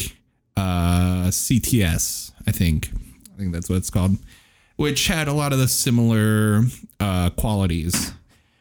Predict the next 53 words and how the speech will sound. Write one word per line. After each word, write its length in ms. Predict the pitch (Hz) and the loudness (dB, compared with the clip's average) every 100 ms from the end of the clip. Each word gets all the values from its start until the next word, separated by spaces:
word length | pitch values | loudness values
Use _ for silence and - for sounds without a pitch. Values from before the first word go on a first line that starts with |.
| _ _ - | _ _ 0
and 420 | 101 98 92 95 | 2 4 6 4
about 240 | 95 92 | 4 0
the 80 | - | -2
same 280 | - 90 85 | 0 2 2
price. 560 | - 80 67 - - - - | 0 -4 -6 -8 -10 -12 -4
And 120 | 110 | -2
so 120 | - | 0
I 20 | 107 | 2
was 100 | 104 | 2
like, 320 | 110 - - - - - | 0 -2 -8 -4 -6 -4
I 80 | 123 | -2
called, 400 | - 117 117 110 | 0 0 0 2
and 120 | 104 | 2
they're 100 | 104 | 4
like, 180 | 104 - | 2 0
"Oh 120 | 214 | 0
yeah, 180 | 208 196 | 0 0
that 140 | 160 | 0
one's 400 | 160 151 - - - _ - | 0 0 -2 -8 -16 _ -6
available." 540 | 131 113 110 117 113 - - 175 - | 0 2 2 0 -2 -8 -20 -20 -20
So 140 | - 110 | -6 -4
I 20 | |
was 80 | 104 | -2
like, 140 | 87 | -2
"All 60 | 302 | 0
right, 140 | 101 | 2
I'm 80 | 101 | 4
gonna 140 | 117 | 4
go 380 | 107 110 113 113 - - - | 4 2 2 0 -2 -12 -6
check 180 | 107 | -2
out 120 | 110 107 | 0 -2
this 120 | - | -4
car." 380 | - 95 82 - _ _ _ _ _ _ _ _ _ _ _ | -2 0 0 -2 _ _ _ _ _ _ _ _ _ _ _
And 80 | 110 | -2
I 60 | 104 | 0
got 220 | 156 175 | -2 0
there, 220 | 135 131 | 0 2
and 140 | 107 | 2
I 80 | 110 | 2
l-, 180 | 120 113 - | 2 0 0
was 180 | 110 127 | 2 2
looking 240 | 131 135 | 2 2
at 100 | 113 | 0
the 60 | - | 0
Cadillac, 600 | 131 131 92 85 - - _ _ _ _ - | -2 0 0 -2 -4 -8 _ _ _ _ -2
and 100 | 117 | 0
I 60 | 120 | 2
drove 240 | 127 123 | 2 2
it 60 | 117 | 2
around 580 | 104 101 101 98 104 - | 2 2 2 2 2 0
a 80 | 104 | -2
little 240 | 92 92 | 0 2
bit, 320 | 95 95 67 | 2 0 -2